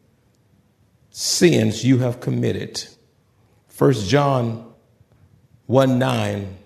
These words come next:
says, "If you confess our sins, if we confess our sins,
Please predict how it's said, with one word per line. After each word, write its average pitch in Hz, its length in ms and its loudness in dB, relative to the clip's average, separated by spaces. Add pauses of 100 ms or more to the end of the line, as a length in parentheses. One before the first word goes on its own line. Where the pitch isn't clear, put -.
(320)
says, 120 300 0 (100)
"If 147 180 4
you 135 120 6
confess 165 580 2
our 123 160 0
sins, 110 640 -4
if 131 180 2
we 165 220 4
confess 165 500 -2
our 131 140 -4
sins, 123 420 -2